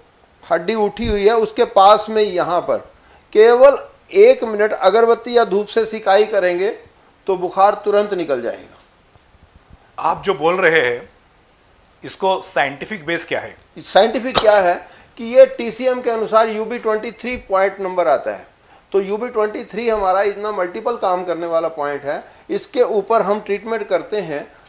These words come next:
Speaker 1: तो यहाँ से हम बहुत तेज इसका effect body के अंदर देखते हैं। तो ये हमें केवल दो, दो मिनट के लिए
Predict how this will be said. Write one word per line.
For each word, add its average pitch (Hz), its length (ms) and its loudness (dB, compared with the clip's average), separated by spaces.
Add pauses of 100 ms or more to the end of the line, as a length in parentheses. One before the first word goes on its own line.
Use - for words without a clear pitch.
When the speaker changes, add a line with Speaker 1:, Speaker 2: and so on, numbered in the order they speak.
(100)
Speaker 1:
तो 202 120 2
यहाँ 185 400 0
से 208 280 -2
हम 185 380 -6 (680)
बहुत 185 520 -6 (200)
तेज 226 380 2 (800)
इसका 208 260 -6 (160)
effect 220 360 -6
body 185 280 -4
के 190 120 -8
अंदर 185 240 -8 (200)
देखते 160 380 -6
हैं। 98 160 -14 (440)
तो 185 80 0
ये 185 260 2
हमें 233 440 2
केवल 226 420 4
दो, 208 300 4 (360)
दो 226 320 8
मिनट 262 340 2
के 185 100 -2
लिए 120 280 -8